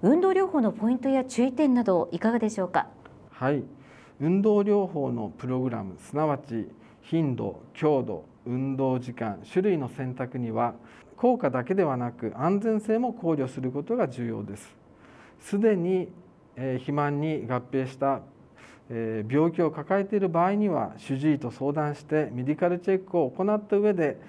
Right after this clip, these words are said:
Speaker 2: 適切な強度の運動療法を行うようにしてください。また、運動と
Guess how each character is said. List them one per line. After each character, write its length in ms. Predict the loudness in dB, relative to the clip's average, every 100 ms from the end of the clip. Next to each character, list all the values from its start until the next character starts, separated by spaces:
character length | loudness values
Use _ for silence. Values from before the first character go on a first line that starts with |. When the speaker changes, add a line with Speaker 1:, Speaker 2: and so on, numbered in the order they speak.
| -20 -20 -20 -6
Speaker 2:
適 220 | -6 -4
切 280 | -4 -2 0
な 220 | 2 0
強 240 | 0 0
度 120 | 2 0
の 140 | -2
運 260 | -2 -4 0
動 140 | 0
療 220 | 0 0
法 180 | 2 0
を 60 | 0
行 80 |
う 220 | -4 -4 -4
よ 180 | -6
う 40 | -6
に 120 | -6
し 80 | -6
て 100 | -8
く 120 | -8
だ 100 | -12
さ 160 | -12 -14
い。 40 | -14 -20 -20 -20 -20 -20 -20 -20 -6
ま 100 | -4
た、 300 | 2 4 2 -2 -20 -20 -12
運 240 | 0 2 4
動 180 | 4 4
と 340 | 2 2 -2